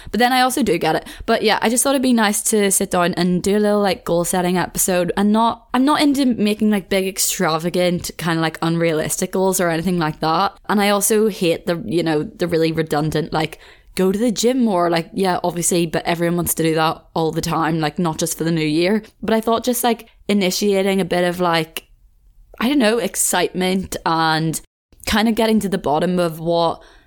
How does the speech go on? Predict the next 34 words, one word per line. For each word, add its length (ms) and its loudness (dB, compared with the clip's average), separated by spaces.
brings 280 0
you 100 2
happiness 540 -2
and 100 0
what 180 -2
brings 260 -2
you 60 0
joy 240 0
in 180 2
your 140 0
life 280 -2
and, 80 -2
like, 160 -2
how 160 -4
you 200 -2
can 180 -4
implement 540 -4
doing 280 0
more 220 0
of 100 -2
those 280 -2
things. 380 0
I 60 -4
thought 160 -2
that 160 0
would 140 -6
be, 280 0
like, 360 -4
a 60 -2
nice 340 -2
thing 260 -2
to 100 -4
kind 260 -4
of 180 -2